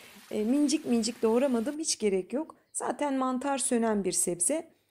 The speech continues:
Böyle iri iri makarnanın içerisinde ne yediğimizi bilelim. Ma-, mantarı ekledik. Yine şöyle kısa bir süre soteleyelim.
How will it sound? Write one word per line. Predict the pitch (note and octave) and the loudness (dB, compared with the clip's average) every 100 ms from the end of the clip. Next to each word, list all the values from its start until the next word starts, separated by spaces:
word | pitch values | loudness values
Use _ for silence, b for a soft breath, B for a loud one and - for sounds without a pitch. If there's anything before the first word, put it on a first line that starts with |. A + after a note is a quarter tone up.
| b | b
Böyle | A3+ A#3 | -2 -2
iri | - C4+ | 0 0
iri | D4+ G#3+ F#3+ | 0 0 0
makarnanın | G#3+ A3+ C4+ A#3 G3+ | 0 0 0 0 0
içerisinde | A3+ - B3 A3+ - A#3 C4 | 0 0 0 2 0 2 2
ne | |
yediğimizi | B3+ A3 G3 G3+ G3+ G#3 | 4 2 2 0 -2 -2
bilelim. | F#3 D#3 - - _ _ _ _ b b b b b | -2 -2 -4 -12 _ _ _ _ b b b b b
Ma-, | G#4 G4 - | 2 2 0
mantarı | B3+ D#4+ D#4+ A#3 F#3 | 2 2 2 0 0
ekledik. | - C4+ - C#4 C#4 C#4 - - | -2 -4 0 -2 -2 -6 -20 -14
Yine | B3 G#3 | -8 -8
şöyle | - - - | -6 -6 -4
kısa | - - G#3 | 2 4 4
bir | |
süre | - F#3+ A#3 | 0 -2 0
soteleyelim. | G#3 F#3 D#3+ C#3+ - | 0 -4 -6 -8 -10